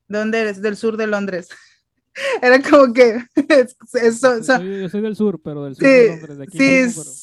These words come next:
Speaker 1: son dos mundos diferentes, ¿no? Así como en México que estamos de que del sur de Me-, pero es de un país, ¿no? Ahí es como que totalmente diferente si eres del sur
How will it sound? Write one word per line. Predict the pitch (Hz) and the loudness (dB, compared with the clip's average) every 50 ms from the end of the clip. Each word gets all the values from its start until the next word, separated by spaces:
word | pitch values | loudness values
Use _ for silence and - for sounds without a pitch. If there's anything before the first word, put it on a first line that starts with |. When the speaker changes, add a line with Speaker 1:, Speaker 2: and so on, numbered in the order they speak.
| - - - - | -20 -20 -6 0
Speaker 1:
son | 262 247 247 247 233 | 0 2 2 2 2
dos | 269 277 277 | 2 4 4
mundos | 277 269 269 269 262 269 269 269 | 4 4 4 2 2 2 2 2
diferentes, | 262 269 247 277 233 220 226 233 240 208 202 214 208 202 | 0 -2 0 0 0 0 2 0 0 -2 -2 -4 -4 -4
¿no? | 202 202 202 196 202 214 | -4 -6 -6 -4 -4 -2
Así | 220 247 240 | -2 -2 -2
como | - 269 269 302 294 | -2 0 2 2 4
en | 277 | 4
México | 277 277 294 294 285 | 4 2 2 0 -4
que | 285 | -4
estamos | 262 254 247 254 240 | -4 -4 -2 -2 -4
de | 240 240 | -6 -4
que | 214 202 | -4 -4
del | 202 196 202 | -4 -4 -6
sur | - 220 220 220 220 | -4 -4 -4 -4 -4
de | 233 226 | -4 -4
Me-, | 214 208 196 - | -4 -6 -6 -4
pero | - 208 208 | -4 -4 -4
es | 208 208 | -2 -2
de | 247 | -2
un | 254 240 | 0 0
país, | 254 214 202 214 247 311 302 233 | 0 0 2 2 2 2 2 2
¿no? | 233 233 247 262 | 2 0 0 -2
Ahí | 233 208 214 208 208 214 | -2 -2 -2 -2 0 -2
es | 214 214 - | -2 -4 -4
como | - 233 233 226 214 | -6 -6 -4 -4 -4
que | - 202 | -6 -10
totalmente | 185 202 196 190 208 208 220 240 240 233 247 247 | -8 -10 -6 -2 -2 -2 0 -2 -2 -2 -2 -2
diferente | 240 240 240 220 208 208 208 196 220 208 | -2 -4 -4 -4 -4 -4 -4 -6 -6 -6
si | - 214 | -4 -4
eres | 208 208 214 | -4 -4 -6
del | 208 196 202 | -6 -8 -8
sur | - 208 202 202 202 208 | -8 -8 -6 -6 -8 -10